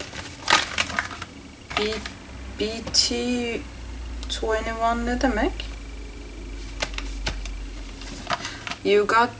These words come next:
B T twenty one's back" yazıyor arkasında. Hiçbir şey anlamadım ne demek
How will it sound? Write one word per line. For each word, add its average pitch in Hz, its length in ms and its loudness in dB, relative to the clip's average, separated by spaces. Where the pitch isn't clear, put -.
B 214 260 -2
T - 200 2
twenty 392 480 4
one's 403 300 4
back" 190 320 10
yazıyor 165 420 2
arkasında. 156 640 0
Hiçbir - 200 -2
şey 190 140 4
anlamadım 170 480 2
ne 156 40 0
demek 156 220 0